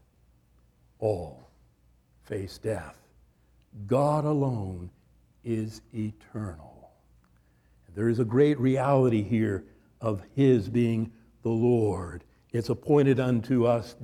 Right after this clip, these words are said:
we're destined to die, but God lives forever. Notice, but through this whole passage, though, there is something so very important,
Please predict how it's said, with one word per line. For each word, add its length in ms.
we're 200
destined 760
to 100
die, 540
but 240
God 500
lives 580
forever. 840
Notice, 480
but 220
through 240
this 200
whole 240
passage, 400
though, 220
there 180
is 80
something 480
so 340
very 320
important, 600